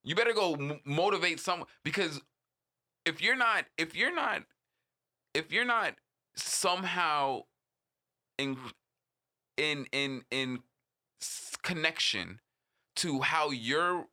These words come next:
money that you give to the government is being spent, that's, that's bad.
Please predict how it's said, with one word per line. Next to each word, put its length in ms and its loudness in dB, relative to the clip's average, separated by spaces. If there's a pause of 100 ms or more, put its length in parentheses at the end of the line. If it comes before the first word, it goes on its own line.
money 420 0
that 240 -2
you 80 -4
give 200 -4
to 100 -10
the 80 -2
government 500 -2
is 140 -8
being 320 -2
spent, 420 -2 (880)
that's, 400 2
that's 220 -2
bad. 560 0